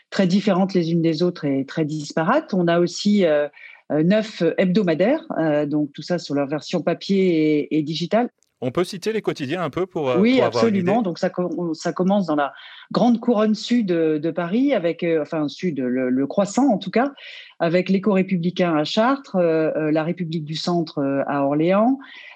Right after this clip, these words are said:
Speaker 1: euh, Lyon Républicaine, euh, à Auxerre. Donc là, on est vraiment dans la, dans le, le grand Croissant, euh, euh, au sud de Paris.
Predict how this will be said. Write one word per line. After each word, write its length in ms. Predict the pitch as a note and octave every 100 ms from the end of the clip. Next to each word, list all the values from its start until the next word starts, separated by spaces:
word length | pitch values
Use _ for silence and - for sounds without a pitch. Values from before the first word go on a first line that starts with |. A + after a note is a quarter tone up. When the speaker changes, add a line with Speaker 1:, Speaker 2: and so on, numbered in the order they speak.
| -
Speaker 1:
euh, 200 | D#3+ E3
Lyon 200 | F3 G#3+
Républicaine, 800 | G3+ F#3 F#3+ E3 E3+ F3+ E3+ D#3+
euh, 300 | C#3 C3+ C3+ -
à 120 | C3+
Auxerre. 520 | C#3+ C#3+ G#3+ B3+ -
Donc 180 | E3 C#3+
là, 100 | D#3+
on 100 | D3+
est 80 | D3
vraiment 320 | C#3+ D#3+ F3
dans 120 | D3+
la, 280 | C#3+ C#3 C3+
dans 200 | C3 C3+
le, 200 | C3 C3
le 160 | D3+ D#3
grand 200 | D3 E3+
Croissant, 580 | - D#3 - E3 D#3+ B2+
euh, 40 |
euh, 640 | B2 B2 A#2 B2+ C3 B2 A#2
au 80 |
sud 300 | D3 - D#3+
de 80 | D3
Paris. 400 | C#3+ D3+ A3+ D#4+